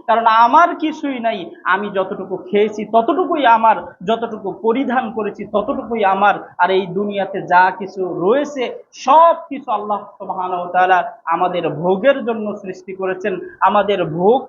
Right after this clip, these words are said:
করার জন্য আল্লাহ রব্বুল আলামিন দিয়েছেন। তাহলে ওই ভোগ করতে গিয়ে আমি কেন আমাদের জান্নাতকে, আমার জান্নাতকে হারাবো? এই ভোগ করতে গিয়ে আমি কেন জান্নাতের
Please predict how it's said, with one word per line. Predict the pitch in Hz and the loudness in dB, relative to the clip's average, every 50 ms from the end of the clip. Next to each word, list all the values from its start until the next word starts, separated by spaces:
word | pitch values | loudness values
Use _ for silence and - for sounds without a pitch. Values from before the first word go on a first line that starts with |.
| - | 0
করার | 254 233 233 214 196 - | 2 2 2 2 0 -2
জন্য | 208 202 208 202 196 | -6 -6 -2 -2 -2
আল্লাহ | 190 190 190 190 - 190 | -2 -2 -4 -4 -6 -8
রব্বুল | 180 175 170 180 180 180 180 | -8 -8 -8 -4 -2 0 0
আলামিন | 180 180 180 180 180 175 | 0 0 -2 -4 -2 0
দিয়েছেন। | 180 180 175 180 180 202 170 170 - - - - | 0 -2 0 -2 -6 -6 -6 -8 -10 -14 -4 0
তাহলে | 233 233 233 226 233 240 | 2 2 4 4 4 4
ওই | 240 240 240 190 160 139 165 | 4 2 0 -4 -8 -8 -2
ভোগ | 175 196 240 285 285 - - _ - | 0 2 2 2 0 -2 -6 _ -6
করতে | 247 247 254 247 - - 381 370 254 | -4 -4 -4 -6 -6 -4 -4 -2 0
গিয়ে | 285 320 285 262 247 | 0 2 2 2 2
আমি | 240 240 233 233 | 0 -4 -4 -2
কেন | 220 208 208 202 190 | -2 -2 0 0 -2
আমাদের | 190 190 185 185 165 165 160 | -2 -2 -4 -4 -6 -4 -2
জান্নাতকে, | 165 160 170 175 180 180 175 - - 175 160 165 - 185 | -2 0 0 -2 -4 -6 -6 -6 -6 -4 -2 -2 -2 0
আমার | 175 170 160 160 147 160 | 0 0 0 0 0 -2
জান্নাতকে | 160 165 180 190 180 - - - - 156 156 | -2 0 -2 -4 -4 -6 -6 -4 -2 0 2
হারাবো? | 156 156 165 165 165 160 139 - - - _ 240 254 | 2 2 2 0 0 -4 -4 -6 -10 -10 _ -2 -2
এই | 247 233 185 190 | -2 -2 0 2
ভোগ | 196 247 294 302 - - - 277 | 4 4 4 4 2 -2 -2 -2
করতে | 294 294 - - - 285 - | -2 -2 -2 -4 -4 -2 2
গিয়ে | 294 277 254 254 | 4 6 6 6
আমি | 254 269 254 254 | 4 2 -2 -4
কেন | 269 262 262 233 202 | -4 -4 -2 0 2
জান্নাতের | 233 240 247 254 269 262 254 262 247 | 2 2 2 0 -4 -4 -2 2 4